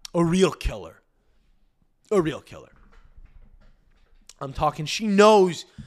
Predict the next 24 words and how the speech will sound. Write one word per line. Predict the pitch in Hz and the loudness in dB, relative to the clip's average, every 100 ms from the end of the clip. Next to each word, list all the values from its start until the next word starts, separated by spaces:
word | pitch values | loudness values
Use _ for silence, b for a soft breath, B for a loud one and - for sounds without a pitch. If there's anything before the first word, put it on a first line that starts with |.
| B - | B -16
that | 143 | -12
you've | 135 | -4
gotta | 147 143 135 | 0 0 -2
make | 139 135 | -8 -10
as | 123 | -12
much | 131 131 | -14 -10
money | - 131 | -8 -8
as | 120 | -10
possible | - 120 120 127 120 | -12 -12 -12 -14 -12
now | 120 113 107 | -8 -8 -8
while | 104 117 107 | -8 -8 -8
you | 110 | -12
can, | 110 101 90 92 | -12 -12 -12 -14
while, | 107 113 104 95 b b b b b b b b - _ _ - | -12 -10 -10 -12 b b b b b b b b -20 _ _ -14
while | 123 120 | -10 -10
the | 110 | -10
shop | - - 123 123 113 | -8 -4 -2 -4 -10
is | |
still | - 131 110 98 | -10 -10 -10 -10
open. | 98 - 73 - _ _ _ _ _ _ _ _ - - - - _ _ _ _ | -14 -16 -20 -20 _ _ _ _ _ _ _ _ -20 -20 -20 -20 _ _ _ _
And | 95 92 | -20 -16
so, | - 107 | -12 -12
"Hey, | 92 156 | -6 -6
babe, | 151 143 139 123 | -4 -6 -6 -10